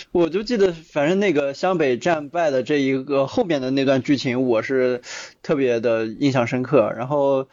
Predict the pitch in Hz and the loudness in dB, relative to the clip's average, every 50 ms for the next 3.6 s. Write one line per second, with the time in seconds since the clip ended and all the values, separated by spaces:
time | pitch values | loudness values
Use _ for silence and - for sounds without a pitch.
0 | - - - - - _ - - 117 123 123 131 127 - - 143 - 117 123 127 | -20 -20 -20 -20 -20 _ -6 -2 0 2 2 0 0 -2 -4 -4 -4 -2 -2 0
1 | 123 123 123 123 127 120 _ - 226 214 214 214 196 196 214 208 185 208 208 190 | 2 2 0 0 -2 -6 _ -2 0 0 0 0 -2 -2 -4 -2 0 0 0 0
2 | 190 185 196 180 165 - 147 139 147 - - 151 147 170 180 180 190 - - 120 | 0 0 0 -2 -2 -2 -2 -4 -4 -2 -2 -2 0 0 0 0 -2 -2 0 -2
3 | 135 180 208 175 147 - - - 156 135 113 101 | 0 0 0 -2 -4 -6 -4 -2 0 0 0 0